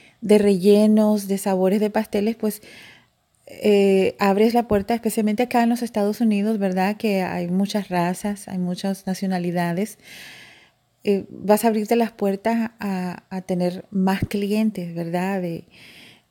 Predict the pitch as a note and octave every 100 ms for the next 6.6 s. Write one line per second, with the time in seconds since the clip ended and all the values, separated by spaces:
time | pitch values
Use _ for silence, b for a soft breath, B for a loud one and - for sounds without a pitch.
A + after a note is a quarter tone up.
0 | - F3+ F3 F#3+ _ _ _ _ _ F#3+
1 | G3 G3+ G#3+ G3+ G#3 G3 F#3 A3 G3+ G3+
2 | - A3 G#3+ - A3 G#3 G#3 G3 G3 G3
3 | F#3 F3+ - F#3+ F#3 G3 F#3 F#3 F#3 G3+
4 | G3+ G3+ G3 - B B B B B -
5 | G3+ F#3+ F#3 F3+ F3+ A3 - - F#3+ F3
6 | F#3+ G3 F3+ F#3 A3+ -